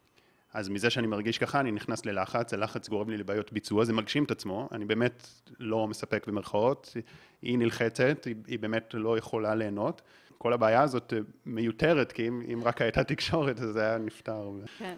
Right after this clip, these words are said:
Speaker 2: אז זה באמת מעגל קסמים, ותיקח את החרדה החברתית וכל מיני חרדות אחרות, ואני אומרת, תשלש ותרבע אותם, כי
Speaker 1: כן.
Speaker 2: במיניות, אפשר לומר, זה באמת המקום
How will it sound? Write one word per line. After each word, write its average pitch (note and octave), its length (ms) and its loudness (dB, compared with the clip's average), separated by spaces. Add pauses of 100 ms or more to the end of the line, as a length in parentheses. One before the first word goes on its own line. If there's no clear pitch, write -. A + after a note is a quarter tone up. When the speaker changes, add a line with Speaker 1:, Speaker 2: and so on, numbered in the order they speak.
(140)
Speaker 2:
אז F3 120 -10
זה F#3 100 -8
באמת G#3+ 280 -6
מעגל G#3+ 400 -2
קסמים, G#3+ 460 -8
ותיקח G#3+ 420 -8
את C4+ 180 -8
החרדה F3 640 -6
החברתית G#3 460 -8
וכל A#3 240 -8
מיני D4 200 -6
חרדות G3 420 -8
אחרות, F#3+ 580 -8 (880)
ואני F3+ 160 -8
אומרת, A#3 360 -6
תשלש A3 520 -4
ותרבע G3+ 560 2
אותם, A#3 500 0
כי G#3+ 160 -6
Speaker 1:
כן. F#3 40 -6
Speaker 2:
במיניות, G3 640 0
אפשר A3 400 -2
לומר, G#3 340 -2
זה F#3+ 140 -8
באמת A3 480 -4
המקום A3 340 -6